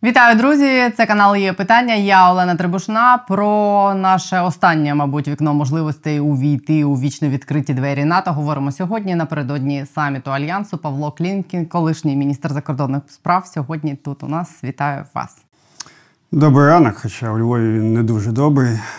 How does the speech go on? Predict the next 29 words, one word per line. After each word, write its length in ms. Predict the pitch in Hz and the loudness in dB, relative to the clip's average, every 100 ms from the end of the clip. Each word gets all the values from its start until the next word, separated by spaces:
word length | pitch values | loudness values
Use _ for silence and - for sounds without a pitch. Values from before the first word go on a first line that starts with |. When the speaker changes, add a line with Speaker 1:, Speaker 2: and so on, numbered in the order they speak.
| - | -12
Speaker 2:
або 340 | 113 107 110 | -10 -8 -6
навіть 280 | 107 104 101 | -8 -8 -8
зовсім 440 | 101 135 - 123 110 | -6 -8 -6 -6 -6
не 80 | 107 | -4
добрий, 380 | 110 101 101 98 - - | -6 -8 -8 -12 -16 -14
але 220 | 127 117 | -8 -6
радий 280 | 117 120 123 | -2 -2 -4
бути 260 | 120 131 117 | -6 -8 -8
з 60 | |
вами. 320 | 120 135 120 110 _ _ _ _ _ _ _ _ | -6 -8 -8 -12 _ _ _ _ _ _ _ _
Speaker 1:
Співчуття 680 | _ 165 - - 165 147 | _ -8 -8 -4 -2 0
львів'янам. 580 | 143 156 160 220 196 160 | -2 -2 -2 -2 -2 -4
Сьогодні, 480 | - 147 190 160 156 | -2 0 0 0 -2
коли 460 | 156 151 175 156 - | 0 0 0 -2 -2
ми 320 | 160 156 143 | 0 0 -2
записуємо, 960 | 123 147 147 - 147 143 147 139 131 - | -6 -6 -6 -6 -6 -2 -2 -2 -4 -4
е, 180 | 143 139 | -4 -4
це 100 | - | -2
інтерв'ю, 420 | 143 143 151 190 226 | -2 0 0 0 -2
ще 360 | - 156 147 - | -4 -4 -4 -2
невідомо, 760 | 151 135 120 123 131 127 127 | -2 -2 -4 -4 -4 -4 -4
яким 280 | 127 120 123 | -6 -4 -6
буде 140 | 113 | -4
рішення, 580 | 135 226 - 156 135 131 | -4 -6 -4 -4 -4 -6
яке 180 | 131 123 | -8 -8
ухвалять 480 | 123 - 131 120 123 | -8 -6 -6 -6 -8
наступного 540 | 123 - 120 131 131 | -10 -10 -10 -8 -6
тижня. 460 | 139 208 190 160 - | -6 -8 -6 -6 -6
А, 340 | 147 143 131 | -6 -4 -6